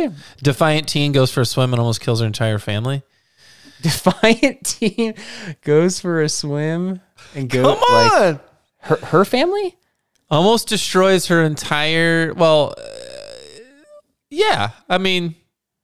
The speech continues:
Speaker 2: Okay, who's this? What? Okay, you got me.
Speaker 1: Well, maybe not her whole family, like, a majority of,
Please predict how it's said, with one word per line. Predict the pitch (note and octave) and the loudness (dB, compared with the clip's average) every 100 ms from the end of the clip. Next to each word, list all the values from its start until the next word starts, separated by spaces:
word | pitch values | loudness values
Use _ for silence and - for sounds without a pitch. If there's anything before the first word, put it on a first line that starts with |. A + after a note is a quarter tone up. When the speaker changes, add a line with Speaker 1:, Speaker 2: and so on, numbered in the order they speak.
| _ _ G#2 | _ _ -10
Speaker 2:
Okay, | G2 G2 | -4 0
who's | D3 F#3 | 0 0
this? | F4+ F2 | 0 -2
What? | C#3 D#3+ | -4 -6
Okay, | A#2+ F#2 A2+ | -4 -2 2
you | |
got | D3 G3+ | 4 4
me. | F3+ | 4
Speaker 1:
Well, | F#3 G3 | 2 2
maybe | C4+ D4 | 0 0
not | B3+ F3+ | 0 2
her | F3 | 4
whole | C#3+ C3+ | 4 2
family, | B2+ B2 A2 A2 | 2 0 0 0
like, | A#2+ - - | -2 -4 -4
a | |
majority | C#3+ C3 A#2+ C#3+ C#3+ C3+ | -2 0 2 4 4 4
of, | A#2 A2+ | 2 0